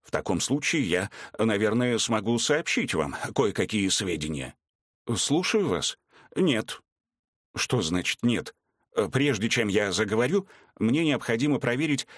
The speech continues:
точны ли мои сведения». «А как вы проверите их?» «Мне нужно побыть одному в этой комнате».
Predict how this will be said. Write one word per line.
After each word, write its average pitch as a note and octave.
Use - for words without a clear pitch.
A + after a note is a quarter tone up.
точны E3+
ли A2+
мои A#2
сведения». D#2+
«А A2
как -
вы G2+
проверите A#2
их?» E2+
«Мне A2
нужно C3+
побыть A#2+
одному A#2
в F2+
этой F#2
комнате». D2